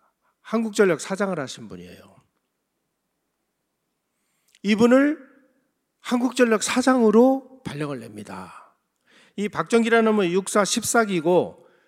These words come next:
또 대구공고 전두환 대통령의 후배기도 하고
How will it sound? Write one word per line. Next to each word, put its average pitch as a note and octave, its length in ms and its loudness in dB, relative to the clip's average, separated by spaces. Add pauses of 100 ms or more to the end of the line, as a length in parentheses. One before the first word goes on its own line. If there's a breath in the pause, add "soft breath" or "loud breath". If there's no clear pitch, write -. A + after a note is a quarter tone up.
(160 soft breath)
또 D3+ 200 -2
대구공고 A#3 1080 6
전두환 G3+ 400 2
대통령의 F3+ 580 -2
후배기도 A#3 540 0
하고 C#3+ 640 -4